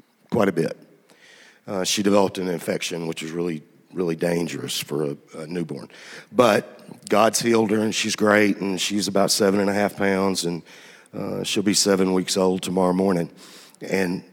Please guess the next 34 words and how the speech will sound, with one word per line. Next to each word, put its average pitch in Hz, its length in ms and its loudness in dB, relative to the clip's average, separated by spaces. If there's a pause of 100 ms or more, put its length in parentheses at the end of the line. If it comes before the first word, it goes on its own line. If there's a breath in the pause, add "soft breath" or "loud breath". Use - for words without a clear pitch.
(160)
tomorrow's 104 440 0
when 92 120 -4
she's 85 240 -4
due. 87 440 -2
<laughs> - 40 -20 (1500 loud breath)
So 139 420 6 (320 loud breath)
I 113 60 2
say 170 260 6
all 165 160 6
that 127 200 4
to 131 100 2
say 123 240 4
the 110 120 2
neatest 160 460 4
thing 139 200 4
I 120 80 4
think 117 200 0
about 107 280 2
this 98 200 -2
whole 135 240 2
journey 113 480 0 (640 loud breath)
is 117 380 2
to 117 120 0
have 98 200 0
gotten 123 280 0
to 135 80 2
watch 123 840 0 (100)
what 120 240 0
God 110 440 0 (420)
did 120 360 4
for - 180 -2
all 123 360 2
of 78 120 -6
us - 540 -8